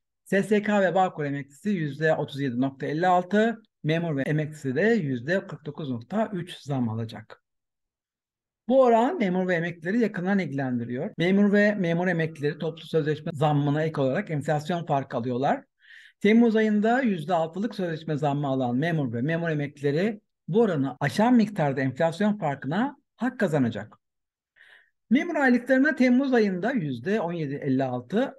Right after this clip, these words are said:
artı sekiz bin yetmiş yedi lira seyyanen zam yapıldı.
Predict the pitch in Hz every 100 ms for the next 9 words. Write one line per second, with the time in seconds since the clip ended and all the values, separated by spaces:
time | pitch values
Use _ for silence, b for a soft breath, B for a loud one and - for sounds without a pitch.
0 | _ - 175 196 254 - 165 240 220 269
1 | 226 226 - 233 254 185 147 135 170 185
2 | 190 156 139 127 143 135 127 127 123 196
3 | 320